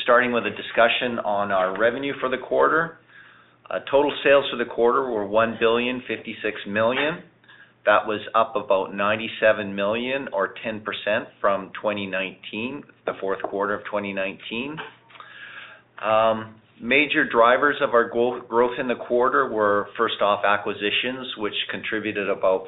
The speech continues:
forty-four point three million dollars to our growth. And then that was followed by the success in our protein group of our meat snack, dry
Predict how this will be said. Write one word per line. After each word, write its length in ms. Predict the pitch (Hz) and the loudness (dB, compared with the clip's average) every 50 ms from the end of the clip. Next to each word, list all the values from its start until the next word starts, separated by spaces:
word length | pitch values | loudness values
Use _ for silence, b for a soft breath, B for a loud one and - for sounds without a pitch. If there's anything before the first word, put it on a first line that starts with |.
| - | -6
forty-four 560 | - 104 107 104 95 - - 101 98 95 - | -4 -4 -4 -4 -4 -6 -4 -4 -4 -4 -4
point 220 | - 104 101 95 - - | -4 -6 -6 -6 -8 -8
three 140 | - 101 98 | -8 -8 -6
million 340 | 95 92 92 95 95 92 92 | -6 -4 -4 -4 -4 -4 -2
dollars 360 | 92 90 87 92 95 95 90 - - - | 0 0 2 2 0 -2 -4 -6 -6 -4
to 80 | 92 | -2
our 140 | 90 90 87 | -2 -2 -2
growth. 420 | - - 87 90 95 110 - - - - B B B B B B B B B B B B B B _ - | -2 -2 0 0 0 0 -2 -6 -12 -20 B B B B B B B B B B B B B B _ -8
And 180 | 104 101 101 | -6 -4 -2
then 120 | 101 104 110 | -2 0 2
that 180 | 113 113 - | 2 2 2
was 100 | 120 107 - - | 0 -4 -2 2
followed 400 | - 113 113 110 113 110 104 - - | 4 6 6 6 4 2 0 0 2
by 280 | 101 98 95 95 98 98 95 | 4 4 4 4 2 0 -2
the 60 | 98 92 - | -6 -10 -12
success 320 | - 104 - - 117 107 - - | -14 -8 -2 2 2 2 2 -2
in 100 | 117 107 | -4 -2
our 140 | 98 95 90 | -2 -2 -2
protein 540 | - - - 110 107 107 - 113 107 104 101 | -4 -4 -2 -2 -2 -2 -4 -6 -8 -8 -6
group 320 | 101 101 104 107 104 - | -6 -4 -4 -4 -4 -2
of 160 | 98 95 87 | -4 -2 0
our 200 | 95 92 92 87 | 0 0 0 0
meat 200 | 92 107 113 113 - - - | -4 -8 -8 -10 -10 -10 -4
snack, 380 | - 110 110 110 107 - - - | 0 0 2 2 0 -2 -4 0
dry 220 | 107 104 104 104 | 4 4 4 4